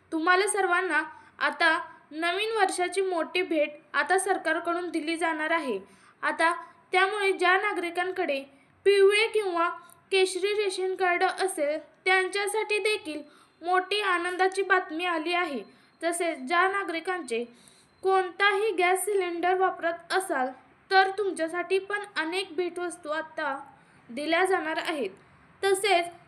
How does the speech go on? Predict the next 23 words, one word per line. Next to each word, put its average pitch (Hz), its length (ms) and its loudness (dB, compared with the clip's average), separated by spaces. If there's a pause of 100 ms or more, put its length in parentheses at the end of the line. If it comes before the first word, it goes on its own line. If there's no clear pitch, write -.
(180)
तुम्ही 403 240 0
कोणतीही 392 560 0
पेन्शन 381 540 -2
घेत 370 180 4 (260)
असाल, 320 420 0 (360)
तर 392 140 4
तुमच्यासाठी 392 680 0
देखील 381 420 -4 (380)
अनेक 370 340 0
मोठं 381 400 -2
गिफ्ट 370 260 0 (100)
दिलं 339 240 2
जाणार 330 320 -2
आहे. 311 280 0 (400)
आणि 285 220 -2
सर्वात 359 400 2
मोठं 392 360 -4
गिफ्ट 381 260 0
म्हणजे 339 420 -2 (440)
ज्येष्ठ 370 300 0
नागरिकांसाठी 370 920 0
असणार 339 440 -2 (140)
आहेत. 311 300 0